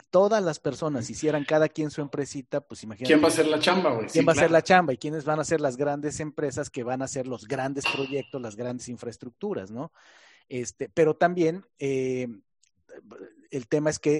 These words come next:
Speaker 1: el empleo no es para todos, o sea, es lo mismo del otro lado.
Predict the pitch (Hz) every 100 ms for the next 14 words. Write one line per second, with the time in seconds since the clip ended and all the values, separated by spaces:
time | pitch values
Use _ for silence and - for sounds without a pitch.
0 | 143 131 131 123 147 147 151 143 135 117
1 | 131 110 - 127 - 131 113 127 - 147
2 | 175 202 208 135 135 117 123 156